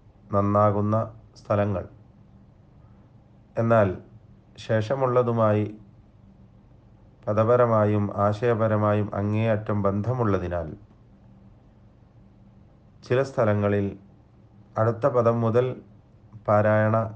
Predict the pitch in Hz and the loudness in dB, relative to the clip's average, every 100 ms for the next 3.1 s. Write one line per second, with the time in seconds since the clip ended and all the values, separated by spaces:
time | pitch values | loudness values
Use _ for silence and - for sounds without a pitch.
0 | - - 110 104 107 120 120 117 107 107 | -18 -14 -6 -2 2 4 4 2 -2 -2
1 | 95 85 - - - - - - - - | -4 -6 -14 -20 -20 -20 -20 -20 -20 -20
2 | - 107 104 107 104 104 110 113 123 123 | -10 -6 -2 2 4 6 4 4 -2 -4